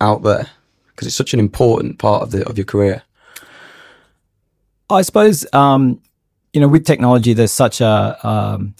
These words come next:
Speaker 2: a change in new technology all the time. So a lot of focus is all what's on the bright and shiny and the new. And so there's a lot of content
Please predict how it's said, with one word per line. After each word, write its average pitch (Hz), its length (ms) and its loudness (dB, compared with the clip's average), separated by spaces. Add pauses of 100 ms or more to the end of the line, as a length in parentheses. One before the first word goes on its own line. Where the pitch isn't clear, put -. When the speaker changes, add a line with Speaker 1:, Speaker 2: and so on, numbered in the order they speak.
Speaker 2:
a 110 80 -6
change 113 800 -2 (100)
in 107 220 2
new 113 240 4
technology 110 520 0
all 104 140 -2
the 104 80 -2
time. 110 380 -4
So 113 120 -4
a 110 40 0
lot 131 180 4
of 127 80 -2
focus 110 480 -4
is 107 160 -4
all 107 280 -2
what's 107 200 -8
on 107 140 -2
the 98 80 -4
bright 101 360 -2
and 98 140 -8
shiny 107 460 -6
and 101 180 -4
the 101 60 -4
new. 110 340 -2
And 123 100 -6
so - 140 -10
there's 110 160 0
a 120 60 2
lot 113 200 4
of 110 120 -6
content 110 580 -4